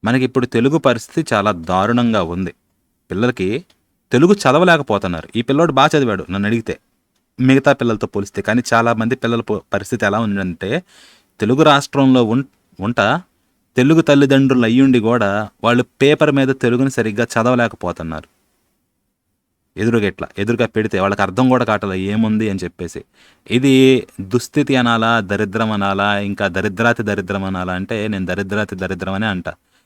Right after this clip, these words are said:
దీన్ని మార్చగలమా అంటే మార్చగలము. ఇది, ఆ,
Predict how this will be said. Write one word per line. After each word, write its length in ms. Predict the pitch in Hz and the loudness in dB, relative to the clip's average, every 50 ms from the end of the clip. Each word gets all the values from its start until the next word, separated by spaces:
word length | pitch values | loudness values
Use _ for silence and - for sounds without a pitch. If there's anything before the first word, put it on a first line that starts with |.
| _ _ _ _ _ - | _ _ _ _ _ 0
దీన్ని 180 | 117 127 127 127 | 0 2 2 4
మార్చగలమా 720 | 110 107 110 127 143 - - - 147 147 143 143 139 135 131 | 2 4 4 2 2 0 0 2 4 4 4 4 4 4 2
అంటే 480 | 131 127 123 117 - 123 139 175 196 - _ _ _ _ _ _ _ - | 2 2 0 0 0 0 -2 -2 -4 -6 _ _ _ _ _ _ _ 0
మార్చగలము. 560 | 131 160 180 180 - - 127 98 85 82 76 - _ _ _ _ _ _ _ _ _ _ _ _ _ - 117 | 2 4 4 4 2 -2 -2 -2 -2 -4 -8 -12 _ _ _ _ _ _ _ _ _ _ _ _ _ -4 -2
ఇది, 440 | 117 131 139 147 160 170 165 - - _ _ - | 0 2 4 6 6 6 4 2 -2 _ _ -4
ఆ, 600 | 104 107 107 104 104 104 101 101 98 101 101 98 | -2 0 0 0 0 0 0 -2 -2 -2 -4 -4